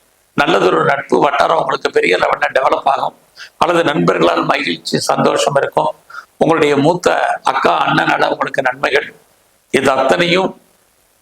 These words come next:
உங்களுக்கு இருக்கு. ஆக கும்பராசியில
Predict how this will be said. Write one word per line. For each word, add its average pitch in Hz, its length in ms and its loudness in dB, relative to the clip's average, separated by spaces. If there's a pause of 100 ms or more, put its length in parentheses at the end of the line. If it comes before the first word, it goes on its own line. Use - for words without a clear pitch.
(120)
உங்களுக்கு 147 340 2
இருக்கு. 139 240 0 (840)
ஆக 156 300 2
கும்பராசியில 160 640 0